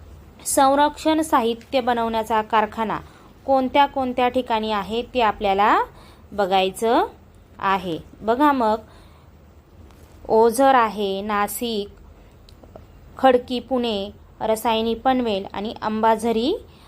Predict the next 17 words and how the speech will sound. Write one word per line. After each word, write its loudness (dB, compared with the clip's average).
नागपूर -2
यापैकी 0
कोणत्या -2
ठिकाणी -2
संरक्षण -2
साहित्य -2
बनवलं 2
जातं? 0
तर 0
या 4
प्रश्नाचं -2
बरोबर 0
उत्तर -2
आहे 2
पर्याय -2
क्रमांक -8
चार, 0